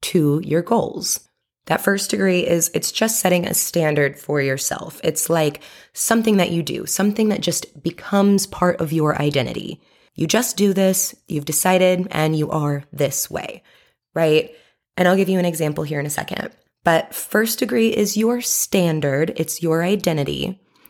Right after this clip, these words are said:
The second degree is setting an attainable goal, something that you may have to do some planning for, or it may take some time to allow this into your schedule, but you can do it.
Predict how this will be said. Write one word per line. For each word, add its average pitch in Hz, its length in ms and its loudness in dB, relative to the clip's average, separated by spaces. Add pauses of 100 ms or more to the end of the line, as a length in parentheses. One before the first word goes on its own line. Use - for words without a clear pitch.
(120)
The 190 100 0
second 254 420 -2
degree 208 420 0
is 190 440 -2 (320)
setting 240 340 2
an 285 60 4
attainable 180 540 0
goal, - 360 -6 (240)
something 247 600 2
that 202 400 -2 (320)
you 202 120 4
may 240 120 6
have 359 180 -2
to 359 60 4
do 262 140 2
some 247 180 0
planning 175 400 2
for, 147 360 0
or 156 360 2 (480)
it 165 160 0
may 151 320 4
take 190 300 0
some 170 260 0
time 180 440 0
to 156 180 -2
allow 147 340 0
this 156 240 -2
into 147 360 -4
your 147 120 2
schedule, 147 640 -2
but - 140 -2
you 214 140 2
can 226 420 2
do - 160 -2
it. - 140 -8